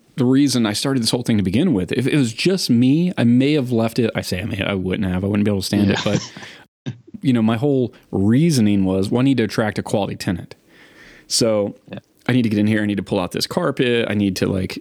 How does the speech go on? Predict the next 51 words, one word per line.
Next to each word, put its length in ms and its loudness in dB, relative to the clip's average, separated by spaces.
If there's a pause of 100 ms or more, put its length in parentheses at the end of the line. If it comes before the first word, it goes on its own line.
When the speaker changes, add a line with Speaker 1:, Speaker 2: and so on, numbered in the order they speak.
(160)
Speaker 1:
repaint 440 0
the 80 -6
space. 480 0
I 40 2
need 120 2
to 40 -4
put 200 0
in, 320 2 (420)
uh, 140 0
recessed 440 0
lighting, 380 2
get 100 0
rid 120 0
of 60 -2
these 160 0
fluorescent 480 0
lights 340 0
that 100 -2
were 100 -2
hanging 220 2
from 140 0
the 60 0
ceiling. 440 0 (800)
I 60 2
need 40 2
Speaker 2:
Yeah. 60 0
Speaker 1:
to 60 -2
replace 340 -2
the 80 -4
windows. 680 2
I 60 2
need 80 0
to 60 -4
replace 340 -2
the 80 -6
doors. 540 0
I 20 0
need 140 2
to 60 -2
repaint 440 -4
this. 340 0
I 40 -2
need 160 2
to 60 -2
do 140 -4
that. 120 -2 (260)
That 120 0
was, 120 0
like, 220 -4 (320)
my 180 0
mindset. 680 0